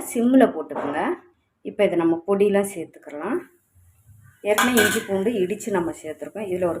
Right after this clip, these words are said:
கால் டீஸ்பூன் அளவுக்கு சேர்த்துக்கோங்க. சேர்த்துட்டு இப்ப இதை நம்ம மசாலாவை இதுல நம்ம வதக்கி எடுத்துக்கலாம். நல்லா சிம்ல போட்டுக்கணும், ஹை ஃப்ளேம்ல வைக்காதீங்க. இது நல்ல மசாலா எண்ணெயில வெந்துரும்.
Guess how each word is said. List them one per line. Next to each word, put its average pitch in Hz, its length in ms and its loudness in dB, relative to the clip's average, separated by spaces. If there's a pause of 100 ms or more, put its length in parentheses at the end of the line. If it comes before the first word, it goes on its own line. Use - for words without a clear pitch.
(100)
கால் 208 240 -2
டீஸ்பூன் 214 380 -6
அளவுக்கு 165 320 -8
சேர்த்துக்கோங்க. 143 540 -10 (500)
சேர்த்துட்டு 208 500 -4 (400)
இப்ப - 160 -12
இதை 151 160 -16
நம்ம 151 240 -10 (220)
மசாலாவை 165 580 -2
இதுல 147 240 -8
நம்ம 139 220 -6
வதக்கி 147 300 -6
எடுத்துக்கலாம். 156 500 -8
நல்லா 202 200 0 (120)
சிம்ல 202 260 0 (100)
போட்டுக்கணும், 165 560 -6
ஹை 175 100 0 (120)
ஃப்ளேம்ல 165 400 -2
வைக்காதீங்க. 151 580 -8 (1600)
இது 165 160 -12 (120)
நல்ல 170 300 -6
மசாலா 170 400 -6 (160)
எண்ணெயில 160 400 -6
வெந்துரும். 151 540 -4